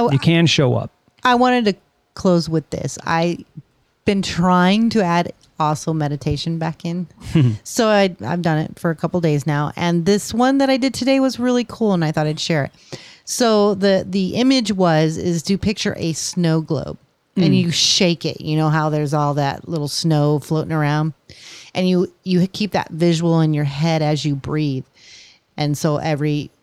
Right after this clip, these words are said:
Speaker 2: in and out breath, you imagine that the, um, snow is so, is settling to the bottom.
Speaker 1: Mm.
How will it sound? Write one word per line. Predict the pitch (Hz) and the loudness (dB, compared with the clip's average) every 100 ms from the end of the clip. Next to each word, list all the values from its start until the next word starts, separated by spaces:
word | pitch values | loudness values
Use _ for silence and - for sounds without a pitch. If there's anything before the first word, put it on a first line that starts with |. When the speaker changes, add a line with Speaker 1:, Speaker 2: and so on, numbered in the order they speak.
| _ _ _ _ _ | _ _ _ _ _
Speaker 2:
in | 170 156 | -2 0
and | 156 - | -2 -4
out | 147 139 - | -6 -6 -4
breath, | 156 143 139 | -2 -2 -4
you | 185 165 151 | -6 -4 -2
imagine | 151 147 147 165 160 160 151 | -2 -2 -2 -4 -2 -2 -2
that | 147 131 - | -2 -4 -6
the, | 165 151 139 - | -8 -6 -6 -8
um, | 135 143 135 139 - | -8 -6 -6 -10 -10
snow | - - 160 151 143 | -10 -2 -2 0 -2
is | 135 | -4
so, | - 165 151 - | -4 -4 -4 -6
is | 156 139 | -8 -6
settling | - 156 147 139 135 139 | -4 -2 -2 -2 -2 -4
to | - | -4
the | 135 | -4
bottom. | 131 131 131 - 127 | -2 -2 -2 -6 -4
Speaker 1:
Mm. | 143 147 135 | 0 4 4